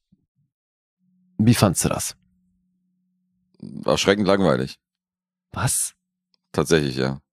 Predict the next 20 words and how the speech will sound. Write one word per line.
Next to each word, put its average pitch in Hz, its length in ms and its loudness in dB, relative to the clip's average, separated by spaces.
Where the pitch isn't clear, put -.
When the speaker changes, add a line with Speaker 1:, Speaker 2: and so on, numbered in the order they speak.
Speaker 2:
Ich - 80 -20
fand 76 180 -2
den, 71 220 -2
ich - 100 -14
fand 82 160 -2
den 76 120 -2
dünn. 80 280 0
Mich - 200 -8
hat 76 100 0
der 80 80 0
überhaupt 73 220 0
nicht, - 300 -6
mich 85 160 -2
hat 87 100 2
der 90 60 2
überhaupt 85 180 4
nicht 80 140 -2
bewegt, 65 260 -2
der 64 80 -6
Film. 64 220 -6